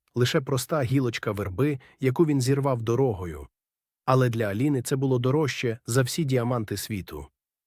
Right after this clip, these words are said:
«Я не можу запропонувати тобі угоду, як тоді», — сказав він, дивлячись їй в очі.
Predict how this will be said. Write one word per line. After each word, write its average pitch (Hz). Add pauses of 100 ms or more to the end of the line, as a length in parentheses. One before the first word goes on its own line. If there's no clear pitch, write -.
(380)
«Я 123
не 139
можу 156
запропонувати 123
тобі 120
угоду, 131
як 117
тоді», — 104 (160)
сказав 117
він, 113
дивлячись 107
їй 104
в 110
очі. 87